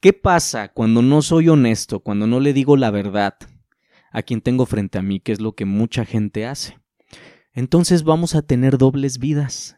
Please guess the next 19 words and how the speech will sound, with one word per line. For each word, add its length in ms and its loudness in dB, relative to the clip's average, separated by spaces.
Entonces 580 -2
yo 140 0
conozco 520 -4
a 40 -4
otra 380 -6
o 100 -16
conozco 420 -8
a 40 0
otro 540 -4
a 100 -16
tus 260 0
espaldas 600 -2
y 100 -2
no 160 -2
necesariamente 720 -2
te 100 -10
vas 220 -4
a 40 0
enterar, 500 -8